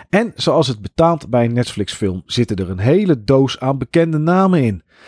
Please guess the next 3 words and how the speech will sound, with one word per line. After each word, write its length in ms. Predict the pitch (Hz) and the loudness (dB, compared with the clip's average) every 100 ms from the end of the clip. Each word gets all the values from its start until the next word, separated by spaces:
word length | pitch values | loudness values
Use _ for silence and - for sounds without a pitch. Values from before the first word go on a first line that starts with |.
| - - | -20 -4
Leonardo 540 | 107 160 170 190 196 | 2 4 4 2 2
DiCaprio 840 | 170 156 214 208 214 170 160 151 - - | 0 0 0 2 0 2 4 4 0 -2
uiteraard. 680 | 135 135 117 80 73 - | 0 2 0 -4 -8 -14